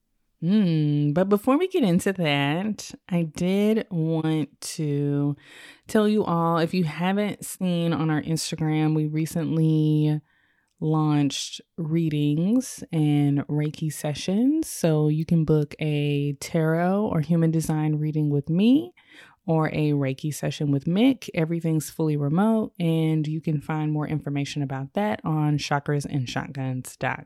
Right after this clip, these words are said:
com. So very exciting. Love looking at people's charts. Love pulling cards.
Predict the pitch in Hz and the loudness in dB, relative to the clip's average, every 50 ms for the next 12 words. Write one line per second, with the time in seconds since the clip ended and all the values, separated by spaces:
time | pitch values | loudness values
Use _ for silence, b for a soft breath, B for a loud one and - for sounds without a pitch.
0 | - - - - - 185 202 180 139 - - - 160 156 156 151 151 - - - | -14 -16 -14 -8 -2 0 0 0 0 -4 -6 -10 -12 -12 -14 -14 -16 -16 -16 -10
1 | - 147 135 127 127 131 135 135 - 147 160 190 208 220 233 247 247 - - - | -8 -6 -6 -6 -8 -8 -10 -6 -2 -2 0 0 0 0 -2 -2 -4 -8 -14 -14
2 | - - 170 156 139 135 131 143 160 208 269 349 370 370 _ _ b b b b | -10 -8 -6 -4 -2 -2 0 0 2 2 2 2 0 -8 _ _ b b b b
3 | b b b b b b b b 170 160 151 156 165 170 185 196 202 214 214 208 | b b b b b b b b -4 0 2 2 2 2 2 2 2 2 2 0
4 | 202 196 - 214 202 - 190 - - - - - 190 185 180 180 185 185 - - | 0 0 0 -2 -2 -2 -4 -6 -6 -12 -8 -4 -2 0 0 0 0 -2 -4 -8
5 | - - - - - - - - - - - 202 208 190 170 165 160 160 170 175 | -12 -16 -16 -14 -14 -12 -14 -14 -16 -14 -14 -12 -8 -6 -4 -2 -2 -2 0 -2
6 | 180 170 - - 208 196 202 202 208 208 - - - 180 180 175 175 170 165 165 | -2 -4 -4 -4 -2 -2 0 0 -2 -2 -4 -6 -4 -4 -2 -2 -2 -2 -2 -2
7 | 165 165 165 165 175 185 202 220 240 233 - - - - - - | -2 -2 -2 -2 -2 -2 -2 -2 -4 -4 -6 -14 -16 -16 -18 -20